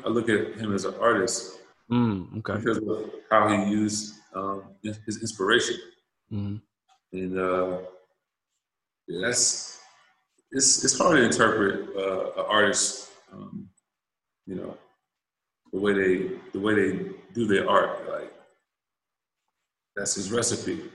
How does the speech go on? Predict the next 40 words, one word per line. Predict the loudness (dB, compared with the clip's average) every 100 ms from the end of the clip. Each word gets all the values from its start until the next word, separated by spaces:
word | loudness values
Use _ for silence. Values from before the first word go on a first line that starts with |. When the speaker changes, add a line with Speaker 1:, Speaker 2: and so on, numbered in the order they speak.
| -20 _ _ _ _ _ _ _ _ -12
Speaker 1:
And | -8
that | -4 -4
it | -4
could | -4
come | 2 4
out | 4
on, | 2 0 -4 -6 -8
it | -6
could |
come | 0 4
out | 4 2 0
any | 0 2
different | 2 0 0
way, | 2 4 2 0 -6
like, | -10 -10 -14 -20 _ _ _ _
depending | -10 -4 -2 0
on | -2 -4
the |
canvas. | -2 -2 -2 -6 -12 -16 -20 _ -4
Speaker 2:
Mm. | -2 0 -2 -8 -20 _ -8
Speaker 1:
Like, | -6 -6 -8
just | -6
thinking | -2 0 2
about | 2 2
what | 2
he |
did | 0 0 0
with | -2
the | -6
fours | -4 -2 -2 -2 -6
and | -12 -16 _
thinking | -4 -2
about | -2 -2
what | 0
he | -2
did | 0 -2
with | -2
the | -6
ones. | -4 -4 -4 -6 -12 -16 -18 -20
Like, | -20